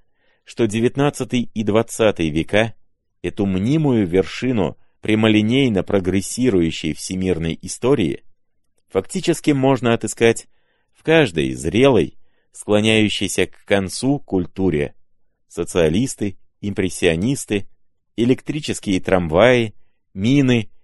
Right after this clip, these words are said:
и дифференциальные уравнения — суть только остов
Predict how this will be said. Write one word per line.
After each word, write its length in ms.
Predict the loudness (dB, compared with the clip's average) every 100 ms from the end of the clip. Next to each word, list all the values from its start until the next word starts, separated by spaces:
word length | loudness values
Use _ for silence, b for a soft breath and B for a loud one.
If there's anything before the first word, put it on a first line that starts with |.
| -4
и 120 | -4
дифференциальные 1080 | -2 -2 2 2 2 4 6 6 4 2 0
уравнения — 840 | 2 2 4 2 0 0 -2 -6 -14 _ _ _ _ _
суть 380 | -2 -2 -2 0
только 440 | 2 6 6 4 0
остов 760 | 2 4 4 2 0 -2 -2